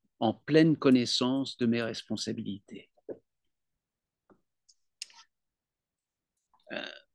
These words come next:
un tel courage n'est pas quelque chose qu'on en a toujours le privilège ou l'occasion de saisir. Sousa Mendes avait construit toute une carrière, au fil des, de décennies du reste,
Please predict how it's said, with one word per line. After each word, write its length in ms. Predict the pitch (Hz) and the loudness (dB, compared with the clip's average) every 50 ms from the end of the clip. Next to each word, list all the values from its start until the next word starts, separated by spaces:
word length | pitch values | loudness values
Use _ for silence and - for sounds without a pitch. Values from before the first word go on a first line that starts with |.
| _ _ _ _ _ | _ _ _ _ _
un 80 | - 175 | 0 0
tel 200 | - - 180 175 | 4 6 4 4
courage 420 | - 175 165 151 175 190 185 143 139 | 4 2 2 4 4 4 4 2 2
n'est 80 | 139 | 0
pas 180 | 131 - 156 156 | 2 2 0 0
quelque 300 | 151 151 139 120 135 131 | 0 0 -2 0 0 0
chose 320 | 123 - - 160 160 - | 0 0 -2 -4 -4 -4
qu'on 160 | - 127 123 123 | -2 0 2 2
en 100 | 120 120 | 2 2
a 80 | 120 | 0
toujours 420 | 113 - - - 139 131 127 143 131 | -2 -6 -8 -8 -6 -2 0 2 2
le 120 | 120 107 | 2 0
privilège 1040 | - - - - - 131 117 127 131 127 131 147 165 170 156 143 120 104 - - - - _ _ _ _ _ | -2 -6 -8 -4 -4 -2 0 0 2 2 2 0 0 -2 -2 -2 -4 -4 -8 -12 -14 -18 _ _ _ _ _
ou 100 | 131 117 | -4 0
l'occasion 640 | 113 120 127 - - 131 123 117 120 139 170 185 175 | 2 2 2 2 0 0 0 0 0 0 2 2 2
de 140 | 143 120 123 | 2 0 0
saisir. 1040 | 117 - - - - 131 123 107 104 120 131 123 110 98 95 87 - - - - _ _ _ _ _ _ _ - - - _ _ _ _ _ _ _ _ _ _ _ _ _ _ _ _ _ _ _ _ _ - - - | 0 0 -2 0 0 0 -2 -2 -2 -2 -2 -2 -2 -4 -6 -8 -12 -14 -14 -16 _ _ _ _ _ _ _ -20 -20 -20 _ _ _ _ _ _ _ _ _ _ _ _ _ _ _ _ _ _ _ _ _ -20 -16 -8
Sousa 280 | - - 147 127 139 | 0 2 4 6 8
Mendes 240 | 131 127 127 127 127 147 160 156 120 | 8 10 10 10 8 8 6 4 4
avait 160 | 131 123 120 | 0 -2 -2
construit 520 | 120 - 135 123 - - - - 165 151 | -2 -2 -4 -4 -4 -6 -6 -4 -6 -4
toute 180 | - 131 123 - | -6 -8 -6 -4
une 160 | 120 117 113 | -4 -4 -2
carrière, 800 | - 123 120 117 123 139 151 143 120 107 - - - - - _ _ _ _ - _ _ _ _ _ _ _ _ _ _ _ _ _ _ _ _ _ _ _ _ | -2 -2 -2 -2 -2 -2 -2 -2 -2 -4 -6 -10 -14 -18 -20 _ _ _ _ -20 _ _ _ _ _ _ _ _ _ _ _ _ _ _ _ _ _ _ _ _
au 80 | - 117 | -2 -2
fil 320 | 107 - - 139 135 117 | 0 4 4 4 4 4
des, 320 | 113 117 110 110 110 104 - _ _ _ - | 4 2 0 0 -2 -6 -10 _ _ _ -4
de 140 | - 117 120 | 0 0 2
décennies 720 | 110 107 147 147 - - - 151 147 156 175 170 135 113 107 | 4 4 4 4 4 4 2 2 2 2 2 0 0 0 -2
du 120 | - - | -4 -10
reste, 520 | 104 - 90 - - - - - - - | -12 -12 -14 -12 -12 -14 -14 -14 -16 -20